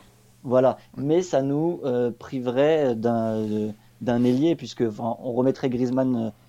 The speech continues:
sur un côté. Enfin voilà, c'est vrai que ça, ça perturbe un petit peu, euh,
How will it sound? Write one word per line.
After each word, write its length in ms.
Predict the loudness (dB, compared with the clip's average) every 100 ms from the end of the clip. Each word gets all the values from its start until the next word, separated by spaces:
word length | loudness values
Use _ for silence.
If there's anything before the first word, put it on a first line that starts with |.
| -14
sur 240 | -8 -4
un 80 | -2
côté. 580 | -2 0 2 4 4 2
Enfin 160 | 2
voilà, 140 | 2 2
c'est 120 | 2
vrai 80 | 0
que 40 |
ça, 140 | 0 -2
ça 140 | -2
perturbe 340 | -4 -4 -4 -2
un 120 | -2
petit 160 | -6
peu, 140 | -8 -4
euh, 220 | 0 0